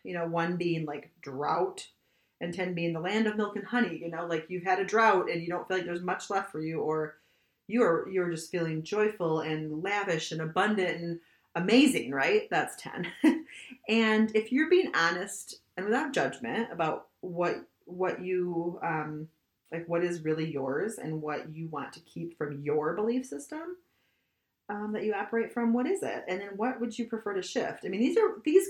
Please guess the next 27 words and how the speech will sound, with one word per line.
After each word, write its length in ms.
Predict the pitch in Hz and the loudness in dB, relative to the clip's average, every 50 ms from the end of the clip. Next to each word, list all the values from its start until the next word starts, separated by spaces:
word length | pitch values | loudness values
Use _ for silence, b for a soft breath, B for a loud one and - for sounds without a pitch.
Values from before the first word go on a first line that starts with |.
| - - | 4 10
could 280 | - 403 427 - 262 - | 12 12 12 10 8 4
be, 340 | 247 220 214 214 240 262 B B B B B 277 254 B _ _ - | 6 6 8 6 6 4 B B B B B -12 -12 B _ _ 2
like, 220 | 185 180 170 170 | 2 2 2 2
a, 240 | - - - - - - | 0 -2 -2 -4 -6 -4
this 240 | 180 190 196 196 - | -2 0 0 0 0
could 180 | - 202 165 | 0 0 0
be, 180 | 160 156 151 156 | 0 0 0 0
like, 240 | 143 139 135 135 - | 0 -2 -4 -4 -6
a 60 | - | -8
huge, 760 | 143 - - 165 156 151 147 147 147 - - - - - - _ _ _ _ _ _ _ _ _ _ _ _ _ _ - | -8 -6 -4 -2 -2 -2 -2 -4 -8 -10 -12 -12 -12 -14 -18 _ _ _ _ _ _ _ _ _ _ _ _ _ _ -10
drawn 260 | 165 165 147 139 139 | -4 -2 0 0 0
out, 300 | 131 127 127 131 - - - _ | 0 0 -2 -2 -4 -6 -12 _
like, 180 | - - - - _ _ _ _ _ _ - | -12 -12 -12 -14 _ _ _ _ _ _ -4
journaling 600 | - 160 156 147 139 139 143 143 135 131 135 135 135 - _ _ _ _ _ _ _ _ _ _ | 0 0 2 2 0 0 -2 -2 -2 -4 -4 -6 -8 -10 _ _ _ _ _ _ _ _ _ _
for 100 | - 175 | -2 -2
the 100 | 170 165 | 0 0
entire 280 | 160 160 160 139 135 139 | -2 -2 -4 -6 -6 -6
month, 220 | 127 - - - - | -8 -10 -12 -12 -14
actually, 440 | - - - - - - - - - | -14 -14 -12 -12 -10 -8 -8 -8 -8
if 120 | 165 - | -8 -8
you 100 | 156 160 151 | -8 -6 -2
really 220 | 160 156 147 139 | -2 -2 -2 -2
wanted 300 | 135 113 92 101 104 - | -4 -6 -6 -8 -10 -12
to 80 | - - | -12 -10
go 140 | - - - | -8 -8 -8
deep. 300 | - - - - - - | -8 -10 -10 -12 -10 -6
But 220 | - 170 - - | -4 -4 -4 -4